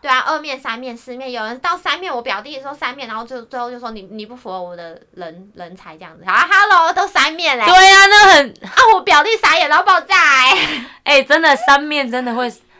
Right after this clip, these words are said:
Speaker 2: 就都已经三面了。
Speaker 1: 都三面嘞，然后最后说你不符合我们的人才，hello。
Speaker 2: 真的 hello 欸。
Speaker 1: 就超怪的啊。
Speaker 2: 超怪，但是就也就真的算了啦。
Speaker 1: 对啊。
Speaker 2: 搞不好你去做也不开心啊。
Speaker 1: 为五斗米折腰，能怎么办？
Speaker 2: 哎，没办法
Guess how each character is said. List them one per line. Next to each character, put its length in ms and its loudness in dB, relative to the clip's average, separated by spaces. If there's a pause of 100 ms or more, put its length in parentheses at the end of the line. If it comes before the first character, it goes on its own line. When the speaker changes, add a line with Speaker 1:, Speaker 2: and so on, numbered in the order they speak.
(280)
Speaker 2:
就 160 0
都 160 4
已 20 0
经 140 -6
三 280 2
面 360 -8
了。 40 -6
Speaker 1:
都 80 -2
三 260 -2
面 280 -6
嘞， 160 -8
然 100 -4
后 80 -4
最 140 -10
后 80 -8
说 160 -10
你 140 -20
不 80 -20
符 160 -16
合 60 -12
我 40 -12
们 80 -20
的 100 -18
人 220 -14
才， 160 -14
hello。 800 -10
Speaker 2:
真 160 -18
的 80 -12
hello 520 -8
欸。 80 -20 (580)
Speaker 1:
就 80 -16
超 220 -4
怪 240 -6
的 80 -12
啊。 320 -14
Speaker 2:
超 180 -12
怪， 260 -20
但 220 -4
是 60 -12
就 120 -4
也 300 -10
就 320 -8
真 160 -8
的 100 -8
算 300 0
了 80 -10
啦。 320 -14 (480)
Speaker 1:
对 100 -12
啊。 360 -10
Speaker 2:
搞 80 0
不 80 4
好 60 4
你 60 -6
去 80 -8
做 160 -6
也 60 -2
不 100 -10
开 220 -4
心 260 -14
啊。 60 -4
Speaker 1:
为 100 -4
五 60 -8
斗 140 -2
米 100 -14
折 160 -12
腰， 240 -10
能 140 -18
怎 80 -20
么 100 -20
办？ 260 -16 (160)
Speaker 2:
哎， 320 -12
没 140 -8
办 160 -6
法 100 -14